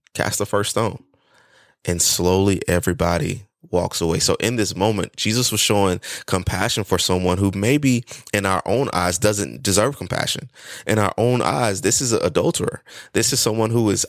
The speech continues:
op-, who was so openly in her adultery that she was able to be caught in it.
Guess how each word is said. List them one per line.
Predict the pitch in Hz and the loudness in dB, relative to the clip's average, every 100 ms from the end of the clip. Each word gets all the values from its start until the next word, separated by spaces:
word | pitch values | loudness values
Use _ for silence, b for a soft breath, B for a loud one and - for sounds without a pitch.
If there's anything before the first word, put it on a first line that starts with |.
| - | 0
op-, | 107 143 - | 0 0 -4
who | 110 113 110 101 B B B B _ | 0 2 2 0 B B B B _
was | 101 - | -2 0
so | 143 143 | 0 0
openly | - 160 - 117 101 90 | 2 2 2 0 2 0
in | - 147 | 0 0
her | 147 123 | 0 0
adultery | 95 90 135 175 - 92 92 B - | -2 0 2 2 0 0 -2 B -4
that | 117 | 0
she | 139 | 2
was | 120 110 - | 2 0 0
able | 120 123 | 0 0
to | 117 | -2
be | 110 | -4
caught | - - - | -2 -2 -2
in | - | -4
it. | - | -8